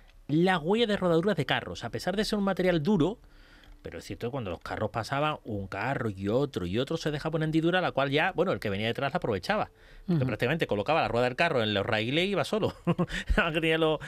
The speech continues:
Speaker 1: el, lo que llevara como, como, eh, eh, medio de tracción, solamente tenía que darle para adelante y punto, ¿no? Y no había mucho más. Pero esas huellas hacen pensar que, a pesar de la dureza del material con el cual estaba construida la calzada romana,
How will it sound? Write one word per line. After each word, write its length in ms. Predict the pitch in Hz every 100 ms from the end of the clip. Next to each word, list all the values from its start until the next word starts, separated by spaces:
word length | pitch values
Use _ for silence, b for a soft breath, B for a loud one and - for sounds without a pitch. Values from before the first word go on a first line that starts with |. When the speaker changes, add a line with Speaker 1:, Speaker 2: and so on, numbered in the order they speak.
| B B
Speaker 1:
el, 320 | 123 131 135 123
lo 120 | 131
que 80 | 123
llevara 280 | 127 139 151
como, 420 | 170 160 160 156 151
como, 480 | 165 156 160 160 165
eh, 280 | 180 175 170 160
eh, 200 | 156 143 156 -
medio 280 | 160 165 170
de 80 | 165
tracción, 520 | 175 - - 202 254
solamente 320 | - 139 143
tenía 180 | 156 165
que 80 | 165
darle 260 | 151 147 143
para 180 | 151
adelante 220 | 147 143 170
y 20 |
punto, 320 | 165 208 131
¿no? 100 | 131
Y 40 |
no 60 | 135
había 160 | 135 131
mucho 240 | 131 127
más. 260 | 92 78 B B B B B - 143
Pero 340 | 147 151 160 - - - -
esas 320 | 165 151 190 160
huellas 320 | 185 185 -
hacen 220 | 165 175
pensar 320 | 165 160 175
que, 220 | 175 156 -
a 140 | 127
pesar 240 | - - 113
de 60 |
la 80 | 165
dureza 320 | 139 147 -
del 120 | 127 113
material 360 | 104 104 160 -
con 120 | 98
el 120 | 92
cual 280 | - 95 113
estaba 240 | 107 110
construida 340 | 110 107 131 117
la 100 | 98
calzada 360 | 85 - 101
romana, 320 | 104 131 151